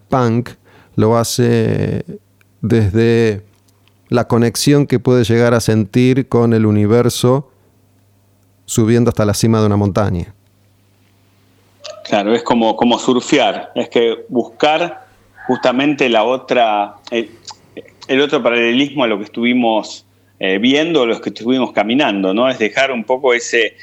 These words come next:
Speaker 2: esa, esas calles escritas con los, con los marcadores o los fibrones que decíamos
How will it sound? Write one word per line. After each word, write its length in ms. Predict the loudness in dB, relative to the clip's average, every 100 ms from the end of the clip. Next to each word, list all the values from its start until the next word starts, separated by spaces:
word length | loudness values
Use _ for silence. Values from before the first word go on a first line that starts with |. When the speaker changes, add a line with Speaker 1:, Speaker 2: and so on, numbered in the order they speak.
| -20 -6
Speaker 2:
esa, 440 | -6 0 0 -2 -6
esas 280 | -6 -6 -2
calles 580 | -2 -2 -2 -4 -2
escritas 460 | -10 -6 -8 -6 -8
con 140 | -6
los, 160 | -8 -10 _ _ -10
con 140 | -4
los 260 | -2 -4 -2
marcadores 720 | -4 -2 -2 0 0 -2 -2
o 40 |
los 120 | -4
fibrones 480 | -2 -2 0 -2 -2
que 100 | -2
decíamos 720 | -2 -2 -2 -2 -2 -6 -10